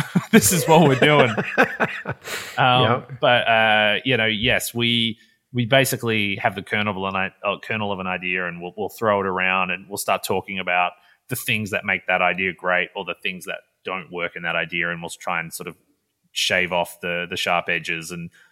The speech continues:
Speaker 1: polish it up a little bit. And then when, then we start to get into the nitty-gritty of, um, key beats and turns in the script. Like, we've been doing it so long now, we really actually have a,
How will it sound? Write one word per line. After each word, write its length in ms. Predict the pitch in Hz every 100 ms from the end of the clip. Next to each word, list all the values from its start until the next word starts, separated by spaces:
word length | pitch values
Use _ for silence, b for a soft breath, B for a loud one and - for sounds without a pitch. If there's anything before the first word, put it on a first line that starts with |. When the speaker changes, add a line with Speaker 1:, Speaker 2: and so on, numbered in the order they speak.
| b -
Speaker 1:
polish 340 | 98 95 -
it 60 | 90
up 140 | 87 90
a 40 |
little 240 | 87 85
bit. 260 | 78 85 87 -
And 140 | 107
then 160 | 107 104
when, 260 | 101 92 -
then 260 | 127 147
we 100 | 143
start 380 | 127 - 110 104
to 80 | 104
get 220 | 98 95
into 220 | 90 87
the 100 | 95
nitty-gritty 760 | 90 90 85 80 90 90 85 82 b b b _ -
of, 560 | 92 87 85 - - -
um, 500 | 87 82 82 52 - _ _ _ _
key 200 | - 123
beats 520 | 107 92 92 - - 104
and 180 | 87 85
turns 520 | 90 87 85 82 92
in 100 | 85
the 80 | 82
script. 480 | - 87 85 - 98
Like, 200 | 90 - B B
we've 120 | 135
been 140 | 143 127
doing 220 | 127 123
it 100 | 113
so 140 | 107 98
long 220 | 98 95
now, 160 | 92
we 100 | 87
really 280 | 87 92 90
actually 280 | 85 - 90
have 140 | 90
a, 80 | 87